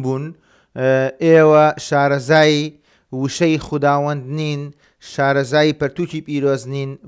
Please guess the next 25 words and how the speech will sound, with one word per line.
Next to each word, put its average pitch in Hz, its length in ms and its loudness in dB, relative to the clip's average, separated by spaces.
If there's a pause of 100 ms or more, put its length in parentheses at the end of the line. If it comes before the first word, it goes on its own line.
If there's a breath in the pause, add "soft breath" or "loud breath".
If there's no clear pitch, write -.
(120)
بۆیە 139 480 2
بەم 135 200 -6
شێوەیە 131 460 -2
بیر 127 220 -6
دەکەنەوە.» 92 440 -10 (500)
جا 139 140 -2
لەو 165 180 4
کاتەدا 175 420 2
مەسیح 151 360 -6
وەڵامیان 147 480 -2
دەداتەوە 123 640 -2
بۆ 139 180 0 (120)
ئاەتەی 143 420 -2
کەوا 139 260 -2
مەسیحی 156 460 -8
پیرۆز 139 420 -4
لە 127 80 -6
پەرتووکی 131 400 -12
پیرۆز 131 300 -8
خۆی 143 220 -2
لەبەری 139 400 0
کردووە، 113 420 -6 (800)
وەڵامیان 131 460 -4
دەداتەوە، 120 600 -4
دەڵێ: 127 280 -2